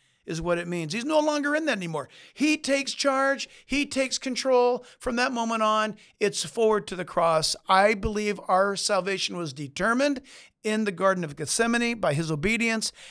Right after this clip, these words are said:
and then it was paid for at the cross, and then it was justified, that is your salvation, at the resurrection. So having said that, when the Bible tells us in Habakkuk four two that the just shall live by faith, what does this mean?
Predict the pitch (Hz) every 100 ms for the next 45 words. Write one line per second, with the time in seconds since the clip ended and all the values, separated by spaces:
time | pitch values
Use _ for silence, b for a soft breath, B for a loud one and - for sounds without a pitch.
0 | B - 185 175 180 165 156 - 196 185
1 | - 175 165 156 b b b _ - 160
2 | 151 135 226 233 233 - - 175 170 170
3 | 170 156 143 135 127 254 262 - 175 170
4 | 160 156 156 165 156 147 208 - 165 160
5 | 151 165 160 - _ 175 170 170 160 151
6 | 156 147 - 135 - B B B - 214
7 | 214 208 - 311 254 147 123 135 - b
8 | b b b 208 240 269 349 311 269 233
9 | 226 - 208 185 170 202 208 165 135 -
10 | 185 175 - 214 170 165 160 127 139 202
11 | - 190 170 165 143 139 131 - 220 170
12 | 151 262 226 151 - 156 175 233 135 113